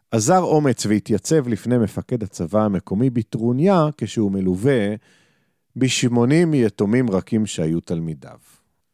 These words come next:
"מה יהיה עליהם? הפכתם אותם יתומים", הוא כעס על הקצין. "אתה צודק", השיב לו המפקד, והורה לקחת משם את היתומים. אחרי כמה דקות הביאו לרב המלמד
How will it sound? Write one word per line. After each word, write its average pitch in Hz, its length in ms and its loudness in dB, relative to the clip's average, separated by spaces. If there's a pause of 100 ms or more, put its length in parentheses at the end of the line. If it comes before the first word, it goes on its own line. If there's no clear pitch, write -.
(500)
"מה 123 140 2
יהיה 170 320 4
עליהם? 156 480 2 (100)
הפכתם 127 500 -2
אותם 147 260 0
יתומים", 202 600 -2 (420)
הוא 139 200 -2
כעס 104 380 -2
על 92 80 -2
הקצין. 80 540 -10 (1040)
"אתה 226 180 2
צודק", 226 440 4
השיב 107 260 -2
לו 101 140 2
המפקד, 135 460 2 (640)
והורה 131 380 4
לקחת 120 500 0
משם 82 340 -2
את 80 140 -6
היתומים. 85 540 0 (1600)
אחרי 156 440 4
כמה 143 200 2
דקות 147 340 0
הביאו 117 500 4
לרב 104 460 4
המלמד 139 580 2